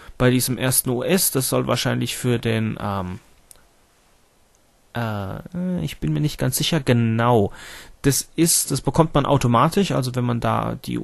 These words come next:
bei O S, äh, bekommt wahrscheinlich, äh, Scan U A V, bekommt man automatisch. Und das kann man auf der Flagge scheinbar einsetzen, wie man will.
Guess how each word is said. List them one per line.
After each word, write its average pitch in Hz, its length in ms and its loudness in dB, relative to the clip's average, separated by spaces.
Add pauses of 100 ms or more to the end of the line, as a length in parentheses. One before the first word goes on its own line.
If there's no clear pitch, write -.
(260)
bei 120 160 0
O 120 160 -2
S, - 460 -4
äh, 123 180 -4
bekommt 135 380 -4
wahrscheinlich, 127 500 -2
äh, 107 220 -4
Scan 143 340 -2
U 135 60 0
A 117 120 0
V, 165 220 0
bekommt - 300 -4
man 117 80 -2
automatisch. 160 500 -2 (400)
Und 165 140 6
das 147 160 4
kann 165 180 4
man 180 240 4
auf 135 300 -2
der 123 140 0
Flagge 156 500 2
scheinbar 127 480 0
einsetzen, 143 720 2
wie 127 100 4
man 123 320 4
will. 113 320 4